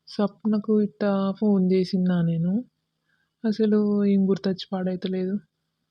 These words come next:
సప్న కనిపిస్తలేదు ఏంది గింతసేపు అవుతుంది?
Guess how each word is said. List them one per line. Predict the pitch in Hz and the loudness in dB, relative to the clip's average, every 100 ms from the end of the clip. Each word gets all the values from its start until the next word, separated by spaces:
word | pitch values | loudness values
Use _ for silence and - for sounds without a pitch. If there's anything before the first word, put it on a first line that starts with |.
| _ _ _ _ | _ _ _ _
సప్న | - 196 - 196 | -8 -6 -2 0
కనిపిస్తలేదు | 190 185 185 - 185 185 | 2 0 -2 -2 0 2
ఏంది | 180 180 180 185 196 | 0 0 0 0 0
గింతసేపు | 190 175 180 185 185 | 0 -2 -2 -2 -2
అవుతుంది? | 180 180 185 185 190 226 | -4 -4 -4 -2 -4 -6